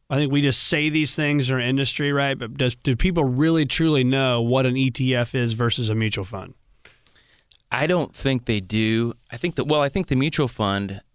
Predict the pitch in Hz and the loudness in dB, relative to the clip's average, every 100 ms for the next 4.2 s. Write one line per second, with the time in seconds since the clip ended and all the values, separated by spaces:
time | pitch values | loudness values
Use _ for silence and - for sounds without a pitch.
0 | - 107 101 104 98 110 98 98 110 104 | -10 -6 -4 -4 -2 0 0 0 -2 -2
1 | 87 - 101 92 85 87 - 85 78 - | -2 -2 0 -2 -4 -10 -8 -6 -2 0
2 | 101 143 180 170 - 165 160 160 156 143 | 2 2 2 0 2 2 2 2 0 0
3 | 139 135 131 127 143 135 131 - 135 131 | 0 0 0 0 0 -2 -4 -2 -2 -2
4 | 131 | -4